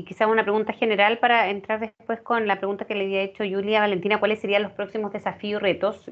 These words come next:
que como resultado del contexto actual podrían enfrentar las futuras generaciones? Preguntar, para terminar la idea de Marisol,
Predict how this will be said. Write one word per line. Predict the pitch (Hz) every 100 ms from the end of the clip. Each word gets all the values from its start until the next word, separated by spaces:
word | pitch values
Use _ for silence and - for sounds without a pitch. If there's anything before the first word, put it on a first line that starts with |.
| -
que | 175
como | 175 170
resultado | 170 165 160 170
del | 196
contexto | 233 226 220 - -
actual | - 160 156 175
podrían | 175 170 170
enfrentar | 180 180 175 175
las | 175
futuras | 170 165 175 175
generaciones? | 180 175 170 156 147 147 - - -
Preguntar, | - 208 202 240 254 -
para | 202 196 - 175 175
terminar | 185 190 202 214
la | 196 185
idea | 180 190
de | 202
Marisol, | 202 226 - 170 180